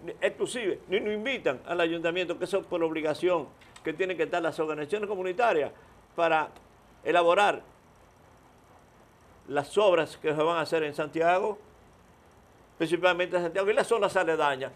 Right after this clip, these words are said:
y los campos, y las ciudades, y las sus ciudades, y las subcomunidades, no tienen nada que ofrecerle a la sociedad de Santiago.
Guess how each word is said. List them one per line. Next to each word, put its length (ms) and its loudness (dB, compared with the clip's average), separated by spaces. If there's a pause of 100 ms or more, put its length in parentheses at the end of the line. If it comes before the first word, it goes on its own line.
y 80 -2
los 160 2
campos, 440 0 (200)
y 60 0
las 160 0
ciudades, 540 2 (460)
y 80 -2
las 160 4
sus 380 -8 (720)
ciudades, 600 2 (640)
y 40 -8
las 160 2
subcomunidades, 840 2 (460)
no 160 0
tienen 260 -2
nada 400 0
que 80 -8
ofrecerle 460 0
a 40 2
la 120 0
sociedad 400 -2
de 60 -6
Santiago. 580 0